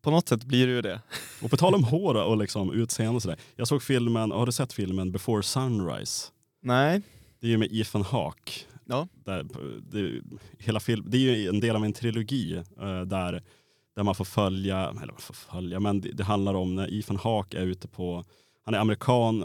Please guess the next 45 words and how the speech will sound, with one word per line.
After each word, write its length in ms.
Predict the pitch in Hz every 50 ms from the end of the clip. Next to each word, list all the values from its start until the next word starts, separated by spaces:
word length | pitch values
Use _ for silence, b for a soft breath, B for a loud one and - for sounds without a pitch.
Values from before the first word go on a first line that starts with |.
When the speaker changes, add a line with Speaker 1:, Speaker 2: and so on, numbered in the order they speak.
| -
Speaker 2:
och 280 | - 98 92 - _ -
är 140 | - 95 95
ute 340 | 73 95 95 87 - - 87
på 420 | - - - 92 87 87 82 85
någon 180 | 87 87 90 90
slags, 580 | - - 87 87 - - - - - - - - -
liksom, 240 | - 82 - - 87
tågluff, 720 | - - - 98 92 92 90 95 101 110 101 - - - -
eller 80 | 95 90
vad 40 | 90
man 100 | 90 87
ska 120 | - - -
säga, 340 | - - 65 85 76 78
efter 200 | 78 - - 90
han 160 | 92 90 90 90
har 180 | 90 87 85 78 -
gjort 180 | 82 98 -
slut 200 | - - 95 90 -
med 80 | 90
sin 120 | - - 87
flickvän. 460 | - 95 90 - - 101 90 87 85 b b b b b b b b b b
Speaker 1:
Stackarn. 440 | - - 92 90 85 85 - 113 - _ _ _ _ _ _ _
Speaker 2:
Eh, 60 | -
och 160 | 101 - - -
då 220 | - 113 107 101 95
träffar 280 | - 107 101 - 104
han 120 | 95 90 92
en 220 | 90 90 90 87
fransk 420 | - - 117 113 104 95 - - -
tjej 260 | - - 101 90 90
på 120 | - -
tåget 800 | 95 - - 127 113 101 92 85 - - - _ - - - - -
och, 320 | - 92 92 92 _ -
eh, 200 | 98 95 87 87
då, 460 | 90 90 107 107 98 95 95 90 90 90 - _ _ _ _ _ _ _ _ _ _ _ _
de 100 | - 104
börjar 160 | 104 104 98 95
snacka 320 | - 110 101 - - 123
lite 240 | 110 95 - - 104
med 120 | 101 95
varandra 340 | 95 95 92 90 90 92 98
och 60 | 92
hon 320 | 90 95 - - 120 110 101
ska 180 | - - -
av 360 | - - 90 90 90 90 90